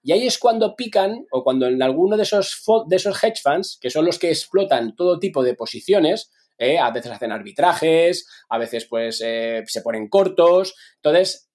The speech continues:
esos, esos tipos tenían ya unas posiciones cortas, pero las van incrementando. ¿Por qué? Porque si tú dices que tu valor teórico es, imagínate, dos dólares y ves que la acción se va al quince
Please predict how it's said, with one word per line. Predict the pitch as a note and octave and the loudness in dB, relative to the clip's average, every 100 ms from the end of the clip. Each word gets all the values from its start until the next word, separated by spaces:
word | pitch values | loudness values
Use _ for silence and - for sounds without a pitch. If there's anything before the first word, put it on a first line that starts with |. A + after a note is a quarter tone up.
| - | -4
esos, | G3 G#3+ G#3 | -2 0 -2
esos | G#3 G#3+ G#3 | -4 -4 -4
tipos | B3+ A3 C4 D4 - - | -6 0 0 0 -10 -4
tenían | C3 D#3+ | -2 2
ya | G3+ | 2
unas | D#3+ D3 | 2 0
posiciones | D#3 F3 F#3+ - | -2 0 0 0
cortas, | F3+ - B3 - | 0 2 -2 -2
pero | G3+ A3 - | -2 0 -2
las | D#3+ E3+ D#3+ D#3+ | 0 2 2 0
van | G#3 | 0
incrementando. | G#3 F#3 E3 C#3+ B2+ B2 A#2 G#2+ D3+ C4 _ _ - | 2 2 2 2 0 2 0 2 0 -2 _ _ -2
¿Por | C3+ C3+ | -2 2
qué? | A#3 G#3 | 0 0
Porque | B2+ A2 A#2+ | -6 -4 -4
si | B2 G#2+ | -4 -6
tú | D3 | 0
dices | F3 F3+ A#2 - | 0 2 -2 -2
que | A2+ | -8
tu | A#2+ A2 | -6 -2
valor | A2 A#2 C#3 C#3 | -2 2 0 2
teórico | D3 E3 F#3 C3 G#2 F2+ - | 2 4 2 -2 -6 -8 -8
es, | A#2 C3 C3 | -2 -2 -2
imagínate, | B2 B2 C#3 C3+ F3+ A#2+ - | -6 -4 -2 0 2 0 -4
dos | A2 C#3 B2 | -2 -2 2
dólares | G3 D3 G2+ - - | 2 2 -2 -10 -12
y | A2 | -10
ves | A#2 - | -8 -4
que | |
la | B2+ | -4
acción | A#2+ F3 F#3+ B2 - | -4 0 0 0 -10
se | - G2+ | -8 -2
va | B2 C#3+ | 0 0
al | - A2+ A2+ - | -2 -8 -8 -2
quince | E3 G3+ - F3+ D4 | 0 0 2 0 0